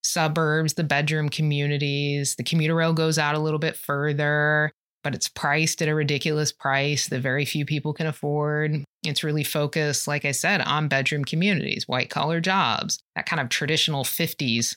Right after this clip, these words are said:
setup. And that's just, that's not how it is anymore. And I think when you talk about a place like the Commonwealth, housing is so incredibly expensive, and that's if you can find it.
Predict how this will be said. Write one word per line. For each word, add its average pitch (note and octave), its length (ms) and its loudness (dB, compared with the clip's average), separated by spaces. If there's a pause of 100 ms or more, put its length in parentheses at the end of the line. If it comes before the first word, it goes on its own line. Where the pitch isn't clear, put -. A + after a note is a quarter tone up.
setup. - 400 0 (380)
And F3 140 2
that's F3 180 2
just, - 300 0 (560)
that's - 180 -4
not G3+ 140 0
how F#3+ 140 2
it C3+ 80 0
is F3+ 160 0
anymore. B2 420 -2 (260)
And D#3 120 -2
I C#3 60 -2
think D#3 260 -4
when D#3+ 140 0
you C#3+ 100 -2
talk - 260 -4
about C#3 560 -2 (300)
a - 40 -18
place E3+ 240 0
like E3+ 140 -2
the - 60 -6
Commonwealth, C3 600 0
housing E3 420 2
is - 440 -2 (120)
so G#3+ 240 2
incredibly D3 540 0
expensive, D#3+ 1000 0
and D3+ 160 0
that's D#3 180 0
if E3+ 160 -2
you D3+ 80 -2
can A#2 160 -2
find A#3+ 420 0
it. - 280 -2